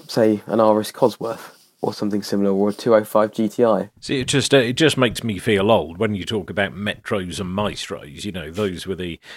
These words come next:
Speaker 2: like you say, the cheap as chips cars that people had at college.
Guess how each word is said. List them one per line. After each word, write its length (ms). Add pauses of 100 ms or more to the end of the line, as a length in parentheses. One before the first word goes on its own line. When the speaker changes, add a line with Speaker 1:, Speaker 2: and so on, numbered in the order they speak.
(240)
Speaker 2:
like 180
you 100
say, 200
the 200
cheap 380
as 160
chips 320
cars 440
that 260 (480)
people 360
had 200
at 160
college. 560